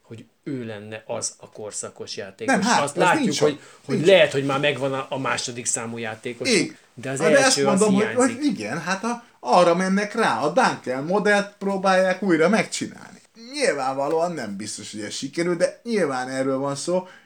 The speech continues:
Speaker 2: és aztán lehet, hogy a Golden State azt mondja, hogy oké, mi túl nagy piac vagyunk ahhoz, hogy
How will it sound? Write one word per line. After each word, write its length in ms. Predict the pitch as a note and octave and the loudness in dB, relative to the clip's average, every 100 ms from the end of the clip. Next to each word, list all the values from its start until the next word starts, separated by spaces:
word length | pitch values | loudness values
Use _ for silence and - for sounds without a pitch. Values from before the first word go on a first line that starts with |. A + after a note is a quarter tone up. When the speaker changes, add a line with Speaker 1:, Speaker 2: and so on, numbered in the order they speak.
| _ | _
Speaker 2:
és 220 | D#3 - - _ _ | -12 -12 -14 _ _
aztán 360 | F#3+ - A#3+ C4 | -4 2 2 4
lehet, 320 | A#3+ C3 - | 4 2 2
hogy 100 | C#3 | 0
a 100 | B2 | 2
Golden 380 | C3+ C#3+ C3+ B2 | 2 2 0 -4
State 360 | - A#2+ A#2+ | -4 -4 -2
azt 180 | B2+ - | -2 -4
mondja, 220 | B2+ B2 | -6 -4
hogy 120 | A#2 - | -6 -4
oké, 560 | F3 - E3 E3 C#3+ - | -8 -4 -4 -4 -8 -14
mi 60 | G2 | -16
túl 160 | C3+ D#3 | -12 -8
nagy 180 | D3+ C#3+ | -8 -6
piac 340 | D3 C3+ C3 | -2 -2 -2
vagyunk 380 | C3+ C3 B2+ C3 | -6 -6 -8 -6
ahhoz, 440 | C3 B2+ B2+ B2 | -4 -2 -4 -6
hogy 240 | A#2 A2+ | -8 -8